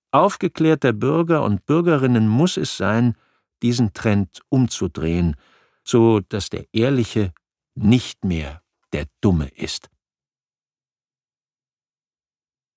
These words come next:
Sie hörten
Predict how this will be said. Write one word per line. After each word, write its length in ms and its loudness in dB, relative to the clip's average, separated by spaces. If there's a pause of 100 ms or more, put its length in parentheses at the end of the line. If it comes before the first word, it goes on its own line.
(1600)
Sie 280 2
hörten 460 0